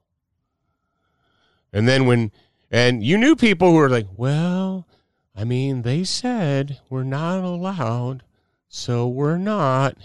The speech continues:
And then when they finally, quote, "allowed you," to go into the house of God and worship him, they said, "Well, you gotta wear a mask and cover up your face like a good slave. And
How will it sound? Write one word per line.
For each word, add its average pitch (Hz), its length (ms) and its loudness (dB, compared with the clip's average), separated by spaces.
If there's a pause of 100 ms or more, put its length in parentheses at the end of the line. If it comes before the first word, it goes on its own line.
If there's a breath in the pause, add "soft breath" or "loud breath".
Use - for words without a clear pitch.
(1700)
And 101 160 -2
then 131 120 4
when 127 140 4
they 110 100 2
finally, 117 600 2
quote, 104 300 -2 (140)
"allowed 90 800 2
you," 62 420 -8 (600)
to 104 100 -10
go 95 220 2
into 92 240 0
the 80 360 -8
house 92 340 -4
of 82 80 -10
God 76 320 -4
and 71 180 -10
worship 117 380 -2
him, 95 240 -2 (260 loud breath)
they 110 120 0
said, 113 220 2
"Well, 123 200 4
you 139 160 2
gotta 220 320 2
wear 277 320 6
a 208 100 4
mask 294 560 2
and 180 200 -4
cover 269 400 4
up 240 140 4
your 170 120 2
face 240 540 0
like 185 180 0
a 151 80 4
good 160 320 -2
slave. 151 720 0
And 98 120 -2